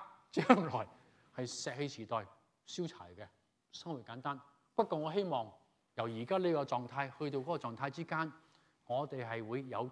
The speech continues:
秩序咁褪返去，大家會記得以前識過啲咩嘢。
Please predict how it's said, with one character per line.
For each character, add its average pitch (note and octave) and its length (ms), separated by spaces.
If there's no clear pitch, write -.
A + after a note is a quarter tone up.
秩 - 20
序 A2 280
咁 A#2 240
褪 A2+ 200
返 C3 200
去， G#2 200
大 A#2 160
家 E3 160
會 C3+ 160
記 B2 200
得 A#2+ 200
以 A#2+ 120
前 - 300
識 - 200
過 - 180
啲 C3 120
咩 B2 140
嘢。 G#2 160